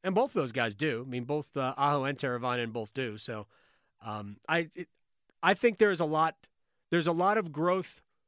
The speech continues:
on the players we know will be here. And I think, uh, I think that's cool. You have a read on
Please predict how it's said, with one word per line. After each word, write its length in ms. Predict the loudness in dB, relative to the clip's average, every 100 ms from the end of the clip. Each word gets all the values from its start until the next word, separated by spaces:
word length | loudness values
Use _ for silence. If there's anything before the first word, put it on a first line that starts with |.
| _ _ _ _ _ _ _ -4
on 140 | -2
the 60 | -2
players 420 | 0 2 2 0
we 160 | -2
know 300 | 0 2 2
will 240 | 2 0 -2
be 160 | -4
here. 240 | -6 -8 -18 _ _ _ _ _ _
And 100 | -2
I 80 | -2
think, 400 | 0 -2 -2 -4
uh, 260 | -2 -2 -2
I 100 | -4
think 240 | -4 -4
that's 220 | -2 -4 -2
cool. 200 | -2 0
You 100 | 2
have 80 |
a 40 | 2
read 360 | 2 2 2 4
on 380 | 4 2 -2